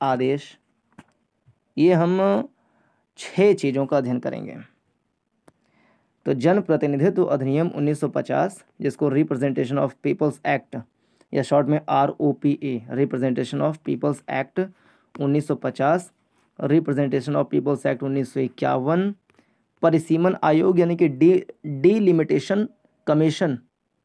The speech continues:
या डिलिमिटेशन, अ, एक्ट दो हज़ार दो और चुनाव संबंधी जो अन्य अधिनियम आए हैं,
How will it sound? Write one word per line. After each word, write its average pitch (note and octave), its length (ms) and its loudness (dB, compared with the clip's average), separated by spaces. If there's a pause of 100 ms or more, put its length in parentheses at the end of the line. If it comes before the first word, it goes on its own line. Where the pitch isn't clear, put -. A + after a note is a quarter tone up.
(140)
या D#3 120 6
डिलिमिटेशन, F3+ 840 2 (400)
अ, D3 440 0
एक्ट D#3 460 0 (340)
दो C#3+ 120 2
हज़ार C#3+ 320 4
दो E3 240 -2 (680)
और D#3 80 4
चुनाव D#3 320 2
संबंधी D#3 480 2
जो D3+ 140 4
अन्य D3+ 420 2 (360)
अधिनियम D3 500 2
आए D#3 140 2
हैं, D#3+ 360 -2